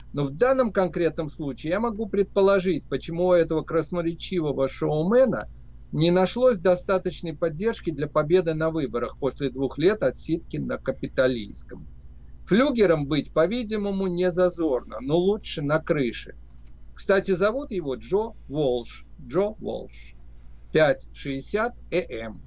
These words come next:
Это, э, радиостанция». Вот я ему посвятил такое небольшое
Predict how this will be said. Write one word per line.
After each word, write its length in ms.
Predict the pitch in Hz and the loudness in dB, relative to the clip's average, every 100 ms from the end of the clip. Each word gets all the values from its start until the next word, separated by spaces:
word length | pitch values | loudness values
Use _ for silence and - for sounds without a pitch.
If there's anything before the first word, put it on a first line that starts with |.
| - | -2
Это, 420 | 165 - 127 - - | 0 2 0 0 -10
э, 560 | - - 62 62 131 135 | -10 -6 -4 -2 0 2
радиостанция». 1000 | 135 147 135 127 - 104 120 - - - 135 - - - - | 2 2 2 0 -2 -6 -6 -10 -12 -12 -14 -16 -16 -10 2
Вот 180 | 190 | 2
я 180 | 190 165 | 6 4
ему 260 | 151 143 127 | 4 2 -2
посвятил 560 | 131 - 127 - 113 113 | -6 -8 -10 -10 -10 -10
такое 380 | - - 113 113 | -10 -8 -8 -8
небольшое 720 | 120 120 120 - 113 110 | -6 -4 -4 -4 -4 -4